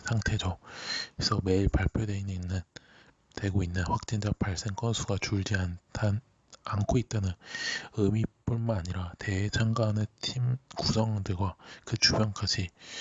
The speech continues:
어, 아무래도 그렇게 한다고 합니다. 그래서 이 라운드는 오는 칠월 십 일 인제 스피디움에서 이 라운드 레이스로 진행을 한다는 점을 이렇게 알려드리도록 하겠습니다.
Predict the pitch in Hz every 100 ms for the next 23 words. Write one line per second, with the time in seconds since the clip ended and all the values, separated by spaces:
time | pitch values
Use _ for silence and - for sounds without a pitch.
0 | - - - - - 110 92 92 90 90
1 | - _ _ - _ - - - 95 -
2 | - - - 92 90 85 87 - - 101
3 | - - 90 - - - - - - -
4 | 104 92 85 - - 87 - - - 107
5 | 110 113 104 123 123 123 123 120 117 -
6 | - - - - - 107 113 - - 113
7 | - - - 107 - 95 113 107 - -
8 | 107 107 98 90 - 113 123 - 104 104
9 | 113 101 104 90 110 95 92 - 98 120
10 | - - 90 82 101 95 87 - 92 90
11 | 92 - - 120 101 90 92 - - 90
12 | - 92 - - - 98